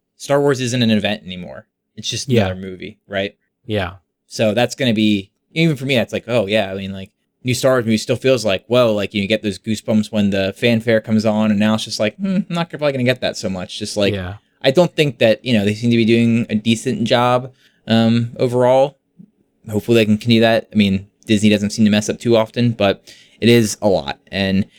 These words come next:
Speaker 1: having the potential for three Marvel and three Star Wars movies a year, and you know that n-, those numbers are gonna go up when the Fox deal settles, because we're gonna be getting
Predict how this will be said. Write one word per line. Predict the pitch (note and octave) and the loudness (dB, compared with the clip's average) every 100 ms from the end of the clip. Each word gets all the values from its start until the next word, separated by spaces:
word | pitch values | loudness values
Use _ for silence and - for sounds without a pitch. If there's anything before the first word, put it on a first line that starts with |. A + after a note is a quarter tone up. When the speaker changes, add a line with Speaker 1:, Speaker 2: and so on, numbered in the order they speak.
| _ _ _ _ _ _ - | _ _ _ _ _ _ 0
Speaker 1:
having | D3+ D#3 D#3+ | 2 4 2
the | B2 | -2
potential | B2+ C#3 C#3 | 0 2 4
for | B2 A2+ | 2 -2
three | - A2+ B2 | -4 2 4
Marvel | B2 A2+ A2 G#2+ | 6 6 4 2
and | G2+ G2+ | 2 -2
three | - A#2 | 0 2
Star | A2 A2+ G#2 | 2 2 2
Wars | G2+ | 2
movies | G2+ G2 G2+ | 0 2 2
a | G2 | 2
year, | G2 G2 G2 G2 - _ _ - | 2 2 2 -2 -6 _ _ 0
and | A#2 A2+ | 4 6
you | A2 | 6
know | B2+ | 6
that | C3+ B2 | 6 4
n-, | A2+ | 2
those | A2+ A2+ | 0 2
numbers | B2+ A2 | 2 2
are | G#2 | 4
gonna | G#2 | 2
go | F#2 G2+ | 2 2
up | G#2 - _ | 2 -2 _
when | A2 G2+ | 0 0
the | G2 | 0
Fox | - A2 - - | 0 0 -2 -2
deal | G#2+ F#2+ | 0 0
settles, | F#2+ G#2+ F#2+ F2+ G2 | -2 -2 0 -2 -4
because | - G#2+ F#2+ F#2+ - - _ _ _ | -8 -2 -2 -2 -6 -14 _ _ _
we're | A2 | 0
gonna | A2 | 2
be | G2+ | 2
getting | G2+ G#2 - G2 G2+ | 2 0 0 0 -2